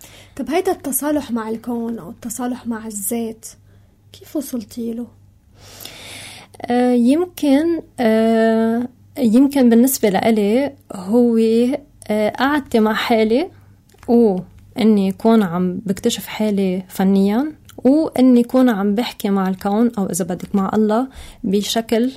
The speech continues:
Speaker 2: مباشر.
Speaker 1: كيف تحكي مع الله؟ شو يعني بحكي مع الله؟
Speaker 2: <laughs> آه، فعليًا، آه، أنا بعتبره أب الكبير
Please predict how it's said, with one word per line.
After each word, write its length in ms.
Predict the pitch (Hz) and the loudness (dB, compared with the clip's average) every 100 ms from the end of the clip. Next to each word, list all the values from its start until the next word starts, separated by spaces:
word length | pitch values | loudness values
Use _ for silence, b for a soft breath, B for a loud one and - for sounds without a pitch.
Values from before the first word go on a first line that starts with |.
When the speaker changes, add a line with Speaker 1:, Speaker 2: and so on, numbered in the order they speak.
| - | -2
Speaker 2:
مباشر. 560 | 202 202 269 - 175 - | 0 2 2 0 -6 -2
Speaker 1:
كيف 200 | 359 349 | 0 0
تحكي 340 | - - - 233 | -2 -6 -6 -8
مع 240 | 233 226 | -8 -8
الله؟ 160 | 226 233 | -8 0
شو 140 | 226 | 6
يعني 200 | 262 294 | 8 8
بحكي 440 | 254 - - 247 | 8 4 0 -4
مع 60 | 247 294 | -6 -6
الله؟ 240 | 247 247 247 | -8 -8 -4
Speaker 2:
<laughs> 0 | |
آه، 480 | 214 214 214 214 233 | 0 0 0 0 -2
فعليًا، 760 | - 226 220 254 254 240 240 - - | 2 2 4 4 6 6 4 2 0
آه، 580 | 208 208 202 196 190 233 240 - _ | 2 2 0 -2 -2 -6 -8 -16 _
أنا 200 | 233 240 | 0 2
بعتبره 600 | 214 214 233 214 214 196 214 | 2 0 0 0 0 -2 -2
أب 160 | 202 | -2
الكبير 600 | 196 - 196 196 214 262 | -2 -4 -2 0 0 -2